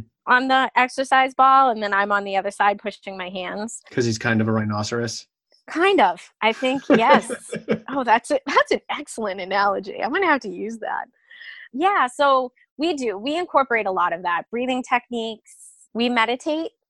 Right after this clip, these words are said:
Speaker 1: We use a, a meditation app. My daughter loves to meditate. She likes to imagine. So for her, meditating is imagining. It, she gets to use her imagination, which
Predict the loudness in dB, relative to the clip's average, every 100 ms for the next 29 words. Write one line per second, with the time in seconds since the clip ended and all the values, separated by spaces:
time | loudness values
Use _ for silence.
0 | _ -8 -4 -2 -4 -4 -2 4 4 2
1 | 0 -2 0 -2 -2 -4 -4 -4 -2 -2
2 | -2 -6 -6 -4 2 2 2 -2 -4 -4
3 | -10 -8 -6 -6 -2 -2 -4 _ -20 -20
4 | -20 -20 _ _ _ _ -2 2 2 2
5 | -4 -2 -2 -2 -4 -10 -12 -18 _ 0
6 | 2 2 2 4 4 2 -2 -4 -4 -4
7 | -8 -10 -8 -10 -10 -8 -8 -8 -8 -10
8 | -10 -16 _ _ -6 -4 -2 0 2 2
9 | -2 -2 0 0 -2 -4 -4 -6 -6 -6
10 | -6 -8 -8 -8 -2 4 4 2 -8 -8